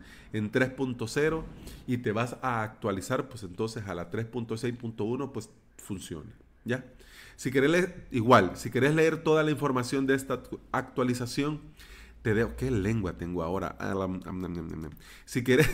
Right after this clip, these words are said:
<laughs> it's like, uh, si querés toda la información de esta actualización, <laughs> te dejo en el post de este episodio el enlace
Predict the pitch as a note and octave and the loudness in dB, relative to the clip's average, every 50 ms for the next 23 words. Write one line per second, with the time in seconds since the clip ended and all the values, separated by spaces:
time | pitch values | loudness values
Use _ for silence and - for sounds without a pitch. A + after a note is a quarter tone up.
0 | - - C4 - - G4 - - - - - - B2+ - - - - - - - | 0 -2 -4 0 0 -2 -2 -2 -8 -14 -14 -14 -14 -14 -14 -16 -10 -8 -6 -4
1 | - - A#2 - A2+ G#2+ G#2 G#2 G2+ G2 F#2+ F#2 F#2 F2 E2 D#2+ D#2 D#2 D2+ D2 | -4 -6 -4 -2 0 0 2 2 2 2 2 0 0 0 -2 -4 -6 -8 -8 -8
2 | D2 C#2+ - - - - - - - - - B2 A#2+ C3+ D3+ D3 - - - - | -10 -12 -14 -18 -20 -20 -20 -16 -4 -2 4 6 8 8 6 6 2 -10 -12 -18
3 | - - - _ - - F#3+ F#3+ F#3+ F3 E3 D3 C#3+ C3+ A#2+ B2+ A#2 A2+ G#2+ G#2+ | -20 -20 -20 _ 4 6 8 8 8 8 6 6 4 2 2 0 0 0 -2 -2
4 | - - C#3 C3 B2 B2 B2+ B2+ B2 C3 B2 - - A#2 B2 A#2 - - B2 A#2 | -2 -2 -2 0 2 2 2 0 0 -4 -6 -2 0 0 0 0 -2 -2 -2 -2
5 | - - - D3+ - - - - - - - - - - - C3+ A#2+ B2+ C#3+ C#3 | -4 2 2 2 0 0 -8 -16 -16 -16 -16 -16 -16 -8 0 2 4 4 6 4
6 | D#3+ D#3 D3+ C#3+ C3+ - - - D3+ D#3 D#3 - - - - - G2+ F#2+ G#2 A2 | 4 4 4 4 2 0 2 4 4 4 4 2 -2 -12 -12 -10 -2 2 2 2
7 | A#2 A#2+ A#2 C3+ A#2 B2 B2 A#2 - C#3 C#3 C#3+ D3+ D#3 D#3 - - B2 A#2+ A#2 | 2 2 0 -4 -4 -2 -4 -2 0 0 2 2 2 2 0 0 0 0 2 2
8 | A2+ A2 A2 A#2 C3 C#3+ - - E3+ D#3+ | 2 2 2 2 0 0 -2 -6 -8 -10